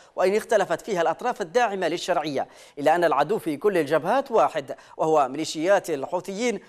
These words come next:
والرئيس المخلوع صالح، أو ما يطلق عليه، أو يطلق عليه البعض، تحالف الانقلاب في اليمن على الشرعية". العربية الجديد زارت جبهة مريس الواقعة شمال الضالع، وهي إحدى أبرز الجبهات المشتعلة في اليمن،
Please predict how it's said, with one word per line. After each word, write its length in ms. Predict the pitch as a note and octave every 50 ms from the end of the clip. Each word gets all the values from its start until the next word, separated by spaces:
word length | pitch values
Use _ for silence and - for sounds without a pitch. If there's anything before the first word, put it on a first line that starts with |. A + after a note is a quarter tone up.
| - _ -
والرئيس 380 | B2 D3+ D#3 C#3+ F#3+ E3+ -
المخلوع 340 | F#3 E3 E3 - F#3+ G#3+ F3
صالح، 360 | D#3+ - B3 A3 F#3 E3 -
أو 100 | - E3+
ما 160 | D#3+ E3+ E3+ E3
يطلق 360 | G#3+ B3 - G#3+ F3+ - D3
عليه، 240 | D#3 F3+ F#3+ F3+ - -
أو 160 | D#3+ D3 C#3
يطلق 460 | D3 G3+ G#3+ - G#3 F3 - D#3 D#3
عليه 220 | D#3+ F#3+ F#3 D3+ D#3+
البعض، 400 | D3 C#3+ A#3 A#3+ G3 F3 E3+ D3 - - _ _ _ _
تحالف 420 | F3 D#3 G3 G3+ F#3+ F3+ - F#3+
الانقلاب 640 | D3+ C3+ - F3 E3 - - F3 E3+ A3 A3 G#3 - -
في 60 | E3+
اليمن 320 | D3+ E3 A3+ A3+ C4 B3+
على 160 | G#3+ A3 G#3+
الشرعية". 500 | G3+ - - E3+ C3+ G#2+ A2 A2 E2+ B1+ - _ _ - - - - - - _ - - F#3+
العربية 420 | A3+ B3+ C4 D4+ D4+ D4 E4+ E4+
الجديد 340 | D4 A#3 C4 A#3 C4+ C4+ F#3+
زارت 280 | F3+ B3+ B3 A#3 A#3+ G#3
جبهة 320 | - A3 G3 G3 G3 F#3+
مريس 300 | F3+ F#3 F#3+ A#3 A#3+ -
الواقعة 500 | F#3 D3+ D3 F3+ G#3 G3+ - D#3 C#3 D3+
شمال 340 | C#3+ - D#3+ D#3 F3 G3 F3+
الضالع، 540 | G#3 F#3 - F#3+ F3 D#3 F#3 F#3 C#3 D#3+ - - - _ _ _ _ -
وهي 400 | B2 D3 D#3 D#3+ D#3 D3 C#3+ - -
إحدى 300 | G#3+ - - F3 D3+ D3
أبرز 460 | - - - B3 G3 F#3+ F3 C#3+ D3
الجبهات 420 | D3 B2+ D#3+ D3+ D#3 E3 G3 - E3
المشتعلة 580 | C#3+ C#3+ C#3 - - F#3+ D3 - D3+ C3+ C3
في 120 | B2+ - E3+
اليمن، 420 | D#3 D#3 D3 D#3+ G#3+ A#3+ B3